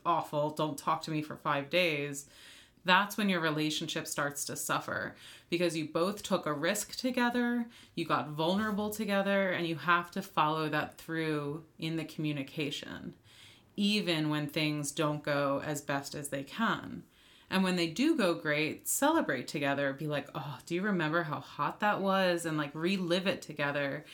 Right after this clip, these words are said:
and name your specific things that were hot for you. Like, "When I saw you walk into the room with that look on your face, I just melted. And it reminded me of the first time I saw you, and you were so mysterious and powerful.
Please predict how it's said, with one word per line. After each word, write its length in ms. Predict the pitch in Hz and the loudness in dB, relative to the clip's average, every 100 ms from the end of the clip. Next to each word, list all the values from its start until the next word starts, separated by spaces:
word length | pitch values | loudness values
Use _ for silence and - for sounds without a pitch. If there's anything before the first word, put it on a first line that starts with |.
| - - - | -18 -10 -2
and 240 | 170 160 | 0 0
name 320 | 160 175 196 | 2 4 4
your 140 | 175 156 | 2 -2
specific 680 | - 160 - 156 160 151 | -4 -4 -2 -2 0 -2
things 460 | - 220 233 180 147 | -2 2 2 2 0
that 120 | 151 | 0
were 140 | 156 | 0
hot 340 | 151 - 202 262 | 0 2 2 2
for 140 | - | -4
you. 300 | 151 143 143 | -4 -2 -2
Like, 420 | 139 139 143 - - - - - - | -2 -2 -4 -10 -20 -20 -20 -20 -10
"When 120 | 165 | -4
I 100 | 165 | -2
saw 280 | 175 - 151 | -2 0 2
you 220 | 170 175 | 2 2
walk 260 | 160 156 156 | 2 0 0
into 180 | 151 - | -4 -2
the 140 | 156 | -4
room 320 | 139 151 175 | -2 0 2
with 140 | 185 160 | 0 0
that 220 | 135 82 | -4 -4
look 220 | 151 170 | -4 -2
on 140 | 214 | -2
your 140 | 208 202 | -2 -4
face, 500 | - 208 214 220 - | -4 -2 -2 -4 -4
I 180 | 151 156 | 0 0
just 260 | 156 139 - | 0 -6 -6
melted. 840 | 147 147 147 156 - 151 139 143 | -6 -4 -2 -4 -4 -4 -2 -4
And 100 | 151 | -6
it 100 | 147 | -6
reminded 540 | 151 151 156 160 151 156 | -2 0 0 0 -2 -2
me 80 | |
of 140 | 156 151 | -2 -4
the 40 | |
first 360 | 151 170 165 - | -6 -4 -2 -2
time 200 | 165 147 | -2 -2
I 120 | 143 | -2
saw 400 | 143 - 143 151 | -4 -2 0 0
you, 340 | 151 143 143 | 0 -2 -4
and 160 | 143 151 | -4 -4
you 80 | 147 | -4
were 80 | 156 | -4
so 240 | - 160 | -4 -2
mysterious 1000 | 165 156 - - 160 160 151 147 143 143 | 0 0 -2 -2 0 2 2 0 -2 -6
and 160 | 151 151 | -8 -10
powerful. 960 | - 165 156 156 156 139 131 131 139 | -2 2 4 4 0 -2 0 -2 -6